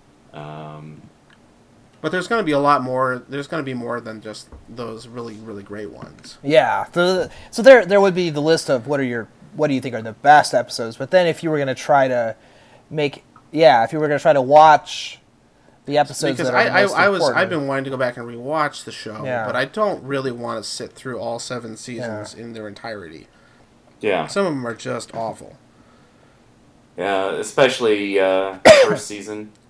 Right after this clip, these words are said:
Speaker 2: Yeah.
Speaker 3: First two,
Speaker 1: There, there's
Speaker 3: two
Speaker 1: only one
Speaker 3: seasons,
Speaker 1: episode
Speaker 3: even.
Speaker 1: out of it.
Speaker 3: There's
Speaker 1: Well, t-, second season picked up quite a bit. Um, they had some, uh, Measure of a Man was in second season, and that's a really
Speaker 2: Yep.
Speaker 1: good
Speaker 3: Yeah.
Speaker 1: episode.
Speaker 2: There's a, there's a few good
Speaker 1: Um,
Speaker 2: ones in there.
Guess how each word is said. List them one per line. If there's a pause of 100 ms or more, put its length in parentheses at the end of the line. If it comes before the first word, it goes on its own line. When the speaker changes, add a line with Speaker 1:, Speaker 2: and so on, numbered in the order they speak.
(960)
Speaker 2:
Yeah.
Speaker 3:
First
two,
Speaker 1:
There,
there's
Speaker 3:
two
Speaker 1:
only
one
Speaker 3:
seasons,
Speaker 1:
episode
Speaker 3:
even.
Speaker 1:
out
of
it.
Speaker 3:
There's (1080)
Speaker 1:
Well, (580)
t-,
second
season
picked
up
quite
a
bit. (180)
Um,
they
had
some,
uh,
Measure
of
a
Man
was
in
second
season,
and
that's
a
really
Speaker 2:
Yep.
Speaker 1:
good
Speaker 3:
Yeah.
Speaker 1:
episode.
Speaker 2:
There's
a,
there's
a
few
good
Speaker 1:
Um,
Speaker 2:
ones
in
there.